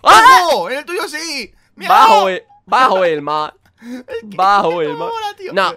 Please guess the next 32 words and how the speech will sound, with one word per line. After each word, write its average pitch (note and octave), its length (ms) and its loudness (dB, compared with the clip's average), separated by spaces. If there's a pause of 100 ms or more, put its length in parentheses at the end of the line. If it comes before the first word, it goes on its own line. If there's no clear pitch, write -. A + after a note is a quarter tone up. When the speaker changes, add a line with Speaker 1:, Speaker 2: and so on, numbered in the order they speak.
Speaker 1:
bueno, D3+ 300 -6
a B2+ 100 -6
ver, D3+ 140 -6
espérate, C3+ 280 -12
es A2+ 60 -14
que, - 80 -20
tío, C3 140 -10
que - 80 -20
todavía B2+ 220 -10
no D#3+ 60 -2
Speaker 2:
Uh. - 40 0
Speaker 1:
hemos E3 80 -12
terminado D3+ 220 -6
de B2 40 -10
explicar. D3 380 -12 (220)
Eh, - 80 -16
¿no C#3+ 80 -6
lo F3 80 -4
mates? G3+ 400 -6 (280)
Speaker 2:
<laughs> - 120 -14 (420)
Y - 40 -4 (200)
le C4+ 100 -4
pegaré A#3+ 680 -4
una G#3+ 160 -10
tollina. F3 640 -12
Speaker 1:
<laughs> - 320 -16
No G3 100 -6 (120)
lo E3+ 60 -4
mates. D3+ 300 -8 (280)
Y - 80 -2
bueno, C4 280 -4
deciros, G3 460 -6